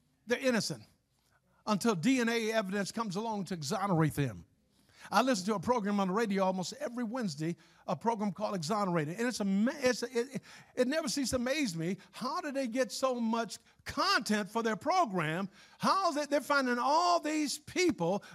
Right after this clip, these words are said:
that have been unjustly in prison just to be exonerated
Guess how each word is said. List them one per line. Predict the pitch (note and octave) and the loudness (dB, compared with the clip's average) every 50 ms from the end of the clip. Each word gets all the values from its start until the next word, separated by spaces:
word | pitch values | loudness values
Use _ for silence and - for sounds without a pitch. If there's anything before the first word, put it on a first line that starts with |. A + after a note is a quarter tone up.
| - | -4
that | D#3 F#3 B3+ B3+ | 0 0 2 2
have | A#3+ G3 E3+ | 0 0 0
been | G#3+ C4+ A3+ G3+ A3 A3+ G#3 - - - - | 2 2 2 2 0 -2 -4 -6 -10 -6 -2
unjustly | G#3+ A#3+ B3 A#3 F3+ C#3+ D3 C4 E4+ F#4+ - - - C#4 D4 D#4 D4 C#4 E4 | 0 0 2 0 -2 0 2 2 2 2 0 -2 -4 -4 -4 -4 -4 -4 -4
in | C4 B3+ | -4 -4
prison | - - - E4 G4+ G#4+ F4+ F#3+ - F#3+ E3 F3+ G#3 G3+ - _ _ _ _ _ _ _ _ _ _ - | -6 -2 0 2 4 4 2 2 -2 -2 -2 -2 -4 -6 -8 _ _ _ _ _ _ _ _ _ _ -4
just | D3+ - D#4 C#4+ - | 2 2 2 2 2
to | - B3 | -2 -2
be | C4+ C4+ | -2 -2
exonerated | A#3+ F3 D#3+ C4+ C4+ B3+ A3+ G3+ G#3+ G#3+ G#3 G3+ | 0 2 2 2 2 2 2 0 0 0 0 -2